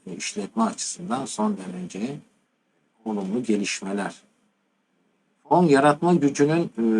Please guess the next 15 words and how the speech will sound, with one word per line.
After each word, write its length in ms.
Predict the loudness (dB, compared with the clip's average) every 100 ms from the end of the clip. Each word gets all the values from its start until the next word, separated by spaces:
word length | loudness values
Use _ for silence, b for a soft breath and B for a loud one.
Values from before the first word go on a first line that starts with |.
| 4 4 0 -2 -8 -12 _ 2
gayet 560 | 6 6 4 0 -2
olumlu 520 | 0 2 2 2 2 0 _ -8
olduğunu 560 | -4 -4 -4 -6 -6
görüyoruz 800 | 0 2 4 4 4 4 2 -6 -16 _ _ _ _ _ _ _ _ _ _
ve 220 | 0 0 -2 -8
faiz 460 | -2 2 4 4 2
ödeme 400 | 0 2 2 2
gücünün 560 | 2 0 0 0 0
de 280 | 0 0 -2 -6
son 380 | -4 0 0
derece 600 | -2 -4 -6 -2 0 -2 -4
yüksek 520 | -6 -6 -4 -2 -2 -6
oranda 680 | -8 -6 -6 -6 -2 -2 -2 -10 _ _ _ -4
arttığını 560 | -4 -4 -4 -4 -4 -8
görüyoruz. 720 | -8 -8 -10 -10 -10 -12 -14